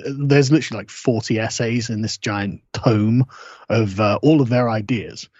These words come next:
right? But, uh, they, they've got, like, their own theories on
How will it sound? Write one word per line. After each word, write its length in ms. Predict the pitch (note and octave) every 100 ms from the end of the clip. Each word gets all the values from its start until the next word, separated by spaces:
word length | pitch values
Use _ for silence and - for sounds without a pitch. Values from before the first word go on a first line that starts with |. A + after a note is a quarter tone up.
| - - -
right? 120 | -
But, 300 | - C#3+ -
uh, 220 | F3 E3 C#3+ _ _ _ _ _ _ _ _ _ -
they, 160 | D#3+ F3+
they've 300 | F3 G#3+ -
got, 240 | D#4 C4+
like, 240 | F3+ F#3 D3+
their 180 | F#3+
own 160 | G#3 F#3+
theories 520 | - C4 C4 F#3 A#2+
on 200 | C3+ C#3